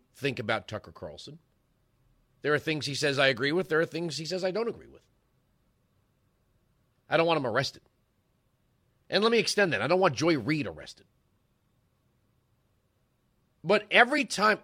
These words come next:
every time there's an opportunity for left-minded people to show not only their hypocrisy, but their authoritarian streak, they take it. It's like little bait.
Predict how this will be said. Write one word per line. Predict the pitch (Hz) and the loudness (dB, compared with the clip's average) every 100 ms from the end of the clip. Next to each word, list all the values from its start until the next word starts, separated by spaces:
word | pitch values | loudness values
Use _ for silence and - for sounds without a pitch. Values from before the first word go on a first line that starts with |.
| - | 2
every | 185 247 294 | 4 4 0
time | 214 - 180 185 180 | -6 -4 2 2 4
there's | 160 139 | 2 2
an | 143 - | 0 2
opportunity | 139 156 165 - 135 123 131 156 170 _ _ _ _ _ _ _ _ | 2 2 -2 -6 -6 -6 -6 -8 -10 _ _ _ _ _ _ _ _
for | - - 165 160 147 139 | -18 -4 0 2 2 0
left-minded | 127 147 160 151 147 147 151 131 | 2 2 2 0 4 4 4 -4
people | - 135 - 160 | -8 -8 -4 -4
to | - | -6
show | 123 - - 131 127 147 - _ _ | -6 -4 2 2 2 0 -6 _ _
not | 120 165 220 | 2 6 8
only | 240 220 | 6 6
their | 170 156 | 4 2
hypocrisy, | 127 - - 143 170 110 98 - - _ _ _ _ _ _ _ _ _ _ _ _ _ | 0 -6 2 2 2 -4 -10 -12 -18 _ _ _ _ _ _ _ _ _ _ _ _ _
but | 160 165 | -2 4
their | 196 | 6
authoritarian | 175 - 190 165 - - 151 151 175 185 | 6 4 2 2 0 0 0 0 -2 -2
streak, | - 190 202 - _ | -4 -4 -6 -8 _
they | 131 | -2
take | 143 - 220 - | -2 -2 -4 -6
it. | - _ _ _ _ _ _ _ _ _ _ _ _ _ _ _ _ _ | -20 _ _ _ _ _ _ _ _ _ _ _ _ _ _ _ _ _
It's | 143 143 | -2 4
like | 202 - - | 4 2 2
little | 247 | 4
bait. | 170 247 - | 8 8 6